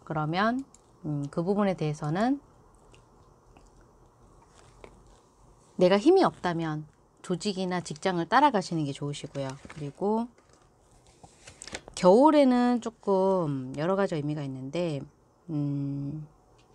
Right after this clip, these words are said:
아까 제가 습관을 고치라고 말씀드렸잖아요. 그런데 그 습관을 고치지 않는다면 악순환이 계속될 수 있고, 그리고 끊어내지 못한 관계가 있다면 겨울에 정리를 하시는 게 좋습니다. 음,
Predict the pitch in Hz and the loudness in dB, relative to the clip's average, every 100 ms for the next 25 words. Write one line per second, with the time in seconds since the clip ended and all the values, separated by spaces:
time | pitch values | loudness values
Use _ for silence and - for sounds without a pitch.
0 | _ _ _ _ _ _ - - - - | _ _ _ _ _ _ -12 -12 -8 -4
1 | 151 202 196 196 339 392 370 240 175 175 | 2 4 4 2 4 6 6 4 0 -4
2 | 156 143 - 151 143 - 131 131 131 135 | -4 -6 -6 -8 -8 -12 -12 -10 -10 -10
3 | - 156 151 156 175 165 - - 233 160 | -10 -8 -6 -6 -6 -4 0 0 0 -2
4 | 160 156 139 151 147 143 190 - 151 - | -4 -6 -2 -2 -2 -4 -4 -4 -4 0
5 | 226 202 156 143 - - 151 - 139 - | 2 2 0 -6 -8 -10 -10 -10 -12 -6
6 | 143 180 277 - - - - 147 151 165 | 0 0 0 -6 -20 -20 -8 -4 -2 0
7 | 294 339 381 349 262 180 156 170 165 160 | 4 6 8 6 4 -2 -4 -6 -4 -4
8 | 165 151 147 147 156 160 160 151 160 160 | -4 -6 -6 -6 -6 -6 -6 -4 -4 -4
9 | 175 226 233 170 151 - 147 139 127 120 | -6 -4 -4 -4 -10 -12 -10 -8 -10 -12
10 | 143 - - - - - _ _ _ _ | -14 -20 -20 -20 -20 -20 _ _ _ _
11 | _ _ _ _ _ _ - - - - | _ _ _ _ _ _ -18 -14 -10 -12